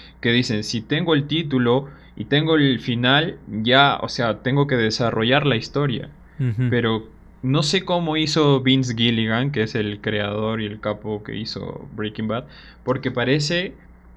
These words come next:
Speaker 1: y no estoy seguro, pero me parece que así fue, que él se dejó llevar.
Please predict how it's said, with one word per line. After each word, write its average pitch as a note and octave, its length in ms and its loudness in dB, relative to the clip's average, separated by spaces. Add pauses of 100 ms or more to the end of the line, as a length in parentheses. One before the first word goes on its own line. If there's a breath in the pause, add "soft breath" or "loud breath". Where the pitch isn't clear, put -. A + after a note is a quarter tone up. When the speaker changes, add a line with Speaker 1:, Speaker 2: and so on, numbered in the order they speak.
(760)
Speaker 1:
y C3 220 4
no B2+ 260 2
estoy G3+ 400 2
seguro, D#3 440 2
pero A#2+ 160 0
me A#2 120 0
parece C#3+ 320 2
que C3+ 80 -2
así C#3 240 0
fue, C3 300 -2 (140)
que C3 200 6
él D#3+ 420 0
se B2 180 0
dejó A2 300 0
llevar. C#3+ 420 2